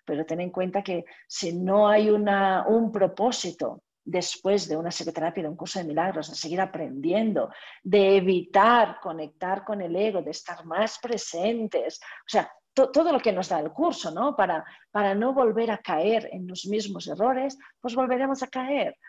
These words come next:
porque en una psicoterapia no es morfina, <laughs> no es una aspirina que se nos da para solucionar un problema, es un cambio de mentalidad que te da una visión totalmente diferente de lo que tú crees que es real, de lo que tú crees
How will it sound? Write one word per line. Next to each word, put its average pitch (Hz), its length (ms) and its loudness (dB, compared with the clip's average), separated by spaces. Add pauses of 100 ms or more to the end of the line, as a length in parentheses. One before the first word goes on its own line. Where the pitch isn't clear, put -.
(120)
porque 208 460 0
en 214 80 2
una 247 180 0
psicoterapia 240 600 -2
no 226 100 0
es 196 160 -4
morfina, 214 640 -2 (100)
<laughs> 247 300 -10
no 247 140 6
es 226 240 4
una 202 180 0
aspirina 185 720 -2 (260)
que 220 140 6
se 214 140 4
nos 196 260 2
da 196 200 6
para 180 260 4
solucionar 180 580 -6
un 196 180 -6
problema, 170 640 -2 (280)
es 202 160 -4
un 175 260 -4
cambio 262 400 2
de 208 80 0
mentalidad 170 500 -4
que 190 120 -10
te 175 140 -8
da 170 120 -4
una 190 320 -4
visión 165 560 -6
totalmente 208 760 -2
diferente 170 800 0 (260)
de 185 100 2
lo 175 100 2
que 180 120 -4
tú 269 160 -2
crees 190 400 2
que 170 180 -2
es 170 140 -6
real, 147 420 -4
de 180 240 -2
lo 165 180 2
que 170 140 -4
tú 294 260 -4
crees 190 520 -4